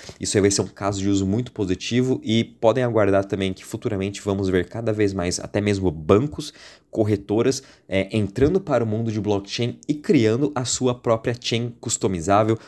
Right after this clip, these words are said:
do jeito que a Coinbase está fazendo. Então, isso aí vai ser um gigantesco caso de uso pro longo prazo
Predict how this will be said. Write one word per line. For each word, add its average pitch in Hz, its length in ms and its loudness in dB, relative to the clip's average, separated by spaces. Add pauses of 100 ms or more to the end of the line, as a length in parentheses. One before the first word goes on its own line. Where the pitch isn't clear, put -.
(160)
do 110 100 0
jeito 101 240 0
que 110 60 -2
a 101 40 -4
Coinbase 95 400 2
está - 160 -2
fazendo. 85 360 0
Então, 95 240 -2
isso 95 160 -4
aí 95 40 0
vai 95 80 2
ser 101 140 -2
um 95 120 0
gigantesco 107 640 -2
caso 101 340 -4
de 90 140 -6
uso 98 180 2
pro 101 180 0
longo 92 240 0
prazo 95 380 2